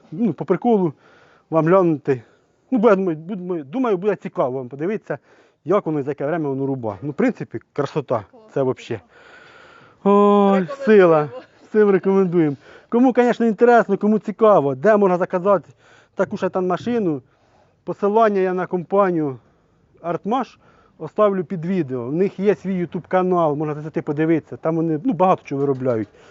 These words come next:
Speaker 1: Ну, звісно, дровоколи. Так що заходимо, дивимося, підписуємося до хлопців на YouTube канал. Я думаю, там теж цікаві будуть відео у них ще. По-, і по ньому є цікаві дуже відео.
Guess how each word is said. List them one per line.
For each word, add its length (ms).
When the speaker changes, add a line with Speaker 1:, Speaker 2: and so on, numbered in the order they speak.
Speaker 1:
Ну, 380
звісно, 420
дровоколи. 680
Так 140
що 180
заходимо, 500
дивимося, 760
підписуємося 460
до 80
хлопців 240
на 60
YouTube 220
канал. 340
Я 80
думаю, 220
там 140
теж 220
цікаві 320
будуть 280
відео 240
у 40
них 140
ще. 120
По-, 280
і 60
по 140
ньому 280
є 140
цікаві 340
дуже 180
відео. 300